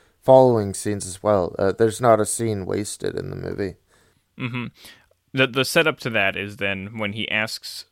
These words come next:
Speaker 2: uh, him to, or asks her to join him for dinner. You know, he already has his plan in motion, and you know what he's gonna do, 'cause you know the idea with the pills there. He's got this packet then full of all the pills.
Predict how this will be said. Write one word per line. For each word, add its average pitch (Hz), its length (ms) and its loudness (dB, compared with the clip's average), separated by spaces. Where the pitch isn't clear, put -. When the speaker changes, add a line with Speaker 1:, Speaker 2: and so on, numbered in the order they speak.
Speaker 2:
uh, 95 280 -4
him 98 400 -10
to, 104 120 -8
or 117 200 -4
asks 117 280 -4
her 107 140 -8
to 104 100 -10
join 104 240 -8
him 98 80 -10
for 101 120 -14
dinner. 98 440 -8
You 107 80 -10
know, 104 100 -4
he 123 180 -2
already 120 200 2
has 113 200 -2
his 107 100 -10
plan 104 280 -8
in 104 80 -4
motion, 101 420 -8
and 95 120 -12
you 98 60 -12
know 117 180 0
what 117 140 -2
he's 110 120 -6
gonna 101 200 -2
do, 95 260 -8
'cause 98 220 -12
you 95 60 -10
know 110 280 -2
the 104 220 -6
idea 98 180 -6
with 98 80 -10
the - 60 -14
pills 98 300 -8
there. 98 180 -6
He's 107 180 -10
got 113 180 0
this - 140 -14
packet - 500 -2
then 98 180 -6
full 110 220 -8
of 104 100 -12
all 135 340 4
the 139 80 -4
pills. 98 440 -4